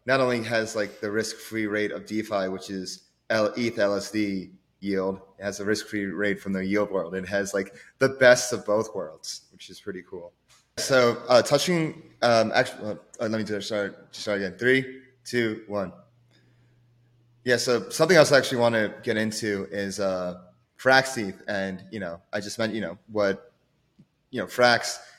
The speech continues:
it'd be really cool, you know, actually, let me, let me start over again, 'cause I said before, um, Frax eth, what Frax is gonna have the DeFi based, like, organic baseline ass-, but fuck, fuck. Yeah, sorry.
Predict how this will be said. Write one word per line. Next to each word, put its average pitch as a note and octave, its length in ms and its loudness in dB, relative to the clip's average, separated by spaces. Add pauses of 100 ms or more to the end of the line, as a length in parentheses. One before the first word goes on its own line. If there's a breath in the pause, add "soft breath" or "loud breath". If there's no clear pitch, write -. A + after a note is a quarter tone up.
(140 loud breath)
it'd A2 100 -2
be A2 60 0
really A2 200 2
cool, G#2+ 520 -2
you G#2+ 80 -8
know, F2 260 -8
actually, G#2+ 320 -4
let A#2+ 200 2
me, C#3+ 240 6
let C#3+ 160 6
me D#3+ 80 10
start C#3+ 400 6
over A#2+ 180 6
again, G#2 280 0
'cause G#2 160 -10
I A2+ 100 0
said C3+ 360 2
before, A2 560 -2 (300 loud breath)
um, G2+ 300 -2 (280)
Frax B2+ 340 2
eth, B2 260 -2
what A#2+ 400 -2
Frax D3 340 4
is C3 100 -4
gonna B2 220 0
have A#2+ 420 0 (360 soft breath)
the G#2 340 -2 (340)
DeFi A2 640 2 (120)
based, G#2 400 -6
like, G2 200 -6
organic G#2 400 -4
baseline G2+ 340 -6
ass-, F#2+ 260 -6
but A#2+ 200 0
fuck, A#2+ 200 2
fuck. - 200 -6 (720 soft breath)
Yeah, G#2+ 140 4
sorry. F#2 320 -2